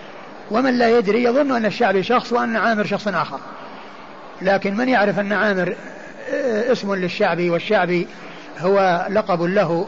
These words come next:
أو نسبة له، فإن ذلك لا يلتبس على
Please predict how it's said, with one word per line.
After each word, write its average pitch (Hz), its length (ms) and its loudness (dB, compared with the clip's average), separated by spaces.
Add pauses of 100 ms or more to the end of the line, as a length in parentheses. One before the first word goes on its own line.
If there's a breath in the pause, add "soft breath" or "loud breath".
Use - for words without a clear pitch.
أو 180 240 2
نسبة 185 360 0
له، 185 420 2 (720 loud breath)
فإن 226 840 4 (320)
ذلك 233 300 4
لا 254 200 6
يلتبس 180 360 2
على 165 280 0